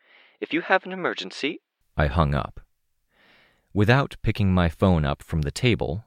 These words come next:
I dialed her again, using my own phone.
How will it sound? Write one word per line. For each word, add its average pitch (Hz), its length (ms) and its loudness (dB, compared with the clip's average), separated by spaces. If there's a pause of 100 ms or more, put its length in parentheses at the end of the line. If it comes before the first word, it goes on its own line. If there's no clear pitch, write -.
I 73 80 -4
dialed 69 380 0
her 73 160 -4
again, 76 580 0
using 73 320 -4
my 73 260 -2
own 147 280 2
phone. - 420 -6